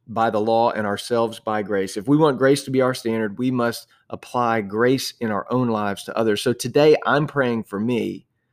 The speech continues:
that I would see an opportunity to apply deliberately, to, to apply this idea, to give grace somewhere else. The first thing that comes to mind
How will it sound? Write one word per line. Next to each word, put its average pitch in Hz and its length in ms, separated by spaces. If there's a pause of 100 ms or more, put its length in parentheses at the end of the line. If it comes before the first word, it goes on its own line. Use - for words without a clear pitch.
(440)
that 123 140
I 151 180
would 160 180
see 127 300
an 113 100
opportunity 98 840
to - 140
apply 107 840 (380)
deliberately, 123 960 (500)
to, 123 220 (140)
to 123 220
apply 131 440
this 113 200
idea, 107 320
to 104 80
give 135 520
grace 123 520
somewhere 110 340
else. 98 240
The 113 80
first 156 280
thing 143 160
that - 140
comes 131 220
to 117 60
mind 120 400